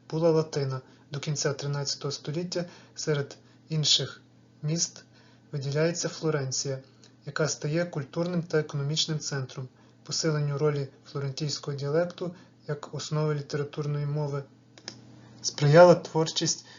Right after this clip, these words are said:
італійського поета Данте Алігрі-, Аліг'єрі, тисяча двісті шістдесят п'ятий, тисяча триста двадцять перший роки, а також його послідовників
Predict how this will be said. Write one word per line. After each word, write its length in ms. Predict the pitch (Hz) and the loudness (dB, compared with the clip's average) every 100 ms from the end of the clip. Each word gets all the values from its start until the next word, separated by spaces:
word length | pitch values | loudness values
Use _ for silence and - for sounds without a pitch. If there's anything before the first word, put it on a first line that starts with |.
| - - | -20 -12
італійського 600 | 147 147 151 - - 139 | -8 -4 -2 -2 -2 -4
поета 520 | - 147 160 160 156 - - - - | -2 0 0 0 -2 -4 -18 -18 -4
Данте 400 | 151 156 165 151 | -2 0 0 0
Алігрі-, 420 | 151 127 135 - - - - - | 0 -2 -4 -6 -12 -20 -20 -8
Аліг'єрі, 600 | 147 143 135 135 135 135 - - - - - - - | -4 -2 -2 -2 -4 -6 -12 -20 -20 -20 -20 -20 -10
тисяча 420 | 160 151 156 - | -2 0 0 -2
двісті 420 | 139 143 147 - | -2 -2 -2 0
шістдесят 560 | 147 139 131 - 139 - | -2 -2 -2 -2 -2 -2
п'ятий, 300 | 160 175 175 | 2 2 0
тисяча 380 | - 147 143 139 | -2 -2 -2 -6
триста 400 | - 156 - 143 | -4 -2 -2 -2
двадцять 380 | 131 139 - - | -4 -4 -4 -4
перший 360 | 143 - 147 | -2 0 0
роки, 340 | 135 135 135 - - - | -4 -4 -6 -8 -16 -14
а 60 | - | -10
також 380 | 127 170 170 - | -2 -2 0 0
його 160 | 143 | 0
послідовників 840 | 147 - - 147 143 135 131 - | -2 -4 -4 -2 -2 -2 -4 -6